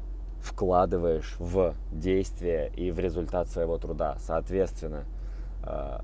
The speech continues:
нужно быть очень аккуратно, аккуратным в осознании, что я именно делаю, и даже в словах. Я иду на работу, я иду работать,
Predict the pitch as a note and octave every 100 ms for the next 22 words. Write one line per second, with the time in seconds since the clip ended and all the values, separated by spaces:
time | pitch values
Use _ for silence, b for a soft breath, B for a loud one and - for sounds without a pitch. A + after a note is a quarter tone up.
0 | - - F#2+ F2 F2+ F2+ F2 G2 - F2+
1 | E2+ F2 F2 F#2 F2+ F#2+ F#2+ F#2 D#2+ D2+
2 | B B B E2+ - F#2 F#2+ G2+ G2+ F2
3 | D#2+ D#2+ F#2+ D#2 - - - - - -
4 | - - - - - - - - - -
5 | F#2 G2+ F2+ F#2 F#2 F#2 F2 D2 C#2 -
6 | B B B - - - G#2 G2+ F#2+ -
7 | F#2+ F#2+ F#2 F2 E2+ D#2+ E2 F#2 F2+ E2+
8 | E2+ D#2+ - D2+ E2 F2+ F2 F2 - F2
9 | E2+ F2 E2 - F2+ F2+ F2+ F#2 F2+ F2
10 | E2+ G2 G#2+ F2+ D2 B B B F2 F2+
11 | F2 F2 F2+ D#2+ F2+ G2+ - E2+ - -